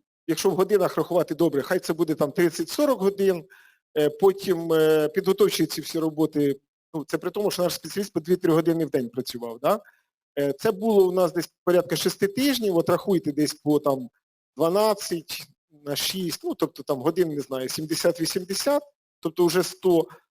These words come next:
е, ну, розробки буде там, не знаю, на двадцять чи на п'ятдесят годин, там, не знаю, ну, сто п'ятдесят. Ну, і зараз ми будемо активно працювати. Ну, я думаю, що це там, ну, по годинах, якщо, ну, це триста,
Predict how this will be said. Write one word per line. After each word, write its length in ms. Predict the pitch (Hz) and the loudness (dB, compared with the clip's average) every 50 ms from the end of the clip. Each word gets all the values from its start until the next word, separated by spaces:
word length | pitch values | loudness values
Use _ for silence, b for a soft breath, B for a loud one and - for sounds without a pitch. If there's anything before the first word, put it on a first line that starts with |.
| _ _ _ _ _ _ _ - | _ _ _ _ _ _ _ -12
е, 80 | 139 | -6
ну, 160 | 139 180 196 160 | -2 2 2 4
розробки 440 | 165 156 165 208 240 220 - 196 | 4 4 4 2 2 2 0 -4
буде 260 | 170 156 180 156 151 139 | -4 0 0 0 0 0
там, 200 | - 139 135 135 | 0 -4 -4 -6
не 80 | 135 | -8
знаю, 380 | 123 - 123 127 123 120 123 - | -10 -10 -12 -14 -14 -16 -18 -20
на 280 | _ - 120 120 _ _ _ _ _ _ _ _ _ _ _ _ - | _ -20 -20 _ _ _ _ _ _ _ _ _ _ _ _ _ -2
двадцять 360 | 156 175 165 - - 123 - | 0 0 0 0 -4 -10 -10
чи 100 | - 120 | -10 -12
на 80 | 123 123 | -12 -16
п'ятдесят 540 | - 127 120 - 123 - - 160 156 147 117 | -16 -18 -16 -14 -12 -6 -2 -2 -2 -2 -2
годин, 320 | 123 135 - 135 131 123 | -4 -4 -4 -4 -8 -8
там, 180 | - 123 123 127 | -10 -14 -14 -12
не 100 | 123 117 | -14 -16
знаю, 260 | - 117 117 117 120 127 | -16 -18 -20 -20 -18 -16
ну, 200 | 131 127 120 - _ | -16 -16 -16 -16 _
сто 200 | - - - - | -16 -10 -8 -4
п'ятдесят. 460 | - 151 143 156 156 - - 233 220 226 B B B B B - | -4 -2 -2 -4 -4 -2 0 0 0 0 B B B B B -6
Ну, 140 | 247 277 269 | -2 0 2
і 120 | 247 214 | 2 2
зараз 320 | 170 196 202 202 202 175 180 | 4 4 4 4 4 2 0
ми 100 | 180 165 | 0 -2
будемо 260 | 160 175 170 165 160 | -2 -2 -2 0 -2
активно 320 | 147 - - 170 160 151 | 0 0 0 0 2 2
працювати. 720 | - 147 147 - - 151 147 165 185 - - 139 131 113 - _ _ _ _ _ _ _ _ _ _ _ _ _ _ - | 0 0 0 0 0 2 2 4 2 2 0 -4 -6 -6 -8 _ _ _ _ _ _ _ _ _ _ _ _ _ _ -4
Ну, 320 | 226 320 370 359 302 185 - - _ - | 0 2 2 2 2 0 -6 -10 _ -4
я 240 | 151 147 208 240 | 0 2 4 4
думаю, 360 | 220 208 226 214 208 190 170 147 | 4 2 2 2 2 2 2 2
що 180 | - - 160 | 0 -2 -6
це 200 | 151 - - 170 | -4 -2 0 0
там, 400 | - - 143 135 131 123 117 - _ _ _ _ | 2 0 0 -2 -2 -8 -14 -18 _ _ _ _
ну, 300 | 151 147 139 139 127 113 _ _ _ _ _ _ _ _ _ _ _ _ _ _ _ _ _ _ _ - | -12 -12 -12 -12 -14 -18 _ _ _ _ _ _ _ _ _ _ _ _ _ _ _ _ _ _ _ 0
по 120 | 170 170 | 2 4
годинах, 460 | 175 180 175 196 233 220 180 - - | 4 4 2 2 2 2 2 2 0
якщо, 280 | 147 139 - - 156 139 | -2 -4 -2 -2 -4 -4
ну, 120 | 135 135 | -4 -6
це 140 | - - 131 | -6 -6 -6
триста, 500 | - - 160 175 175 180 175 156 147 127 | -4 0 2 2 2 2 0 -2 -2 -2